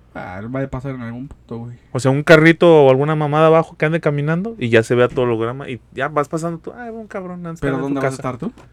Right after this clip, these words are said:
Speaker 2: O sea, tú vas caminando.
Speaker 1: <laughs> ¿Dónde
Speaker 2: Tú vas
Speaker 1: vas a estar tú?
Speaker 2: caminando, por ejemplo, aquí en el centro de Guadalajara.
Speaker 1: Ah, ok.
Speaker 2: Y un cabrón ahí en Timbuktu pone su holograma para
Speaker 1: Ah, para conocer
Speaker 2: visitar.
Speaker 1: aquí. Eso estaría a toda madre.
Speaker 2: Imagínate, pone el holograma y ahí va caminando y tú, "Ay, este perro".
Speaker 1: Míralo,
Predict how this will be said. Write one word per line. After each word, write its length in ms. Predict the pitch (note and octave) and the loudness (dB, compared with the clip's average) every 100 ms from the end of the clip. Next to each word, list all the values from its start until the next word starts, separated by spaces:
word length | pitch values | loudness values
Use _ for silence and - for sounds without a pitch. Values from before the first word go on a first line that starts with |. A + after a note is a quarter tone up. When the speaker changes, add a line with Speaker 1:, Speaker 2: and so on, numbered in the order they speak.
| _ _ _ _ _ | _ _ _ _ _
Speaker 2:
O 40 | |
sea, 120 | C#3 | 0
tú 120 | B2+ F3 | 6 6
vas 160 | A3+ | 6
caminando. 600 | B3 D3 D3+ G#3+ C#3+ D3 | 4 0 0 -2 -4 -6
Speaker 1:
<laughs> 100 | D#3 | -6
¿Dónde 120 | D3+ C#3+ | -6 -4
Speaker 2:
Tú 140 | D#3 | -4
vas 20 | |
Speaker 1:
vas 160 | E3 G#3 | 2 4
a 40 | |
estar 40 | A#3+ | 4
tú? 60 | |
Speaker 2:
caminando, 540 | B3 A3+ G3+ A3 G#3+ D#3+ | 2 -2 -2 -4 -4 -2
por 120 | D3+ | -2
ejemplo, 280 | D#3+ F#3+ E3+ | -2 -2 -4
aquí 140 | - | -2
en 80 | F#3 | -6
el 60 | F#3 | -6
centro 220 | F#3+ F#3+ | -4 -2
de 40 | |
Guadalajara. 380 | E3+ D3 D3 C#3+ | 0 -2 -6 -8
Speaker 1:
Ah, 120 | C3+ A#2+ | -8 -10
ok. 120 | A#2 - _ | -14 -16 _
Speaker 2:
Y 120 | D3+ F3 | -2 0
un 140 | A3 | 0
cabrón 340 | A3+ A#3 A#3 A#3 | -2 -2 -2 -4
ahí 140 | A3+ | -6
en 120 | A3+ | -6
Timbuktu 600 | - A3+ G#3 - C4 C#4 _ _ - | -6 -6 -6 -8 -10 -10 _ _ -4
pone 220 | F3 F#3+ | -2 -2
su 100 | F#3+ | -2
holograma 600 | G3 F#3 F#3 G3 G3+ A3 _ _ - | 0 0 0 -2 -6 -12 _ _ 0
para 180 | D3+ D3+ | 4 4
Speaker 1:
Ah, 40 | |
para 60 | C#3 | 2
conocer 260 | D#3 D3+ C#3 | -2 0 0
Speaker 2:
visitar. 340 | C3+ D#3+ F3 | 6 8 8
Speaker 1:
aquí. 180 | G3+ D#3+ _ - - | 4 -10 _ -20 -4
Eso 200 | D#3 D#3+ | 0 2
estaría 300 | G3+ F#3 E3+ | 2 2 2
a 60 | D#3+ | 2
toda 220 | D3+ C#3+ | 4 4
madre. 300 | C#3+ A3+ G3+ | 4 2 2
Speaker 2:
Imagínate, 440 | D#3+ E3 A#3+ C4+ B3 | 4 4 4 2 2
pone 200 | A#3 C#4 | 4 6
el 40 | C#4 | 8
holograma 400 | A3 G#3+ B3+ C#4 | 8 8 4 4
y 40 | |
ahí 40 | C4 | 4
va 120 | C#4+ | 4
caminando 360 | C4 B3 C4+ C4+ | 2 -2 -6 -4
y 40 | |
tú, 120 | B3 - | -6 -8
"Ay, 140 | G#3 | -10
este 200 | - - | -14 -14
perro". 480 | - B3 B3+ C4+ A#3 - | -2 -2 0 -4 -8 -10
Speaker 1:
Míralo, 320 | D3 F#3+ A3+ | -8 -6 -8